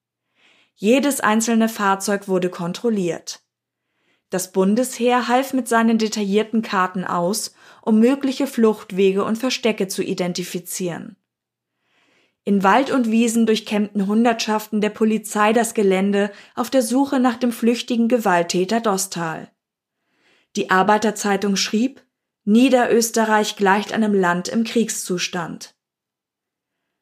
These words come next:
Am laufenden Band erhielten die Ermittlungsbehörden Hinweise aus der Bevölkerung.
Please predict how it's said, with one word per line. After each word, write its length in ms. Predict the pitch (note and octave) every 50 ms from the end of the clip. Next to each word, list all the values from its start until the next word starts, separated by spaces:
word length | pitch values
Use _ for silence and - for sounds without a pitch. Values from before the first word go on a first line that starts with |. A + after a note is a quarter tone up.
| _ _ _ _ _ _ _
Am 160 | - G#3+ G3+ A3
laufenden 580 | G#3+ G#3 A3+ D4+ D#4 - C#4+ C4+ C4+ B3+ A3+
Band 300 | A3+ G3+ G3 G3+ G3+ G3
erhielten 500 | - G3 F#3+ G3+ A3 A#3 B3 A#3 B3 A#3
die 140 | A3 A3 A#3
Ermittlungsbehörden 880 | A3 G3+ G#3+ A#3 A3+ B3 B3+ A#3+ A#3 - - A#3 G#3 G#3 G#3 A3 G3+ G3+
Hinweise 540 | G3 G3+ G3 G3 F#3+ F#3 F3+ F3 F3 F#3+ D#3+
aus 140 | F3 F3 -
der 100 | A3 G#3+
Bevölkerung. 920 | B3 B3 A3+ - - G3+ F#3 F3 - E3+ E3+ E3+ E3+ E3 D#3+ D3+ -